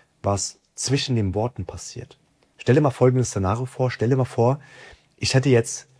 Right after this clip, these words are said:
bei dem Beispiel mit der Preisnennung, als ich wahrgenommen habe, dass mein Gegenüber sich am Hals kratzt oder dass es irgendwo so ein bisschen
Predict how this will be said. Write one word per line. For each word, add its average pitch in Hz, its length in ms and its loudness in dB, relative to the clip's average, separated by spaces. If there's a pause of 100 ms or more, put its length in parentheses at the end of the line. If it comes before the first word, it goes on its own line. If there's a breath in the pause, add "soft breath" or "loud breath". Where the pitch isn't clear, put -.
(220)
bei 104 100 4
dem 98 180 4
Beispiel 120 540 0
mit 107 440 -4
der 92 80 -4
Preisnennung, 104 840 -2
als - 160 -8
ich - 180 -8
wahrgenommen 98 520 0
habe, 92 200 -2
dass 92 200 -6
mein 92 160 -6
Gegenüber 120 640 2 (480 soft breath)
sich 110 220 0
am 90 200 0
Hals 135 340 2
kratzt - 280 -2
oder 101 140 -2
dass 95 160 -4
es 98 100 -8
irgendwo 104 280 -2
so 98 100 0
ein 98 40 -2
bisschen 98 280 -2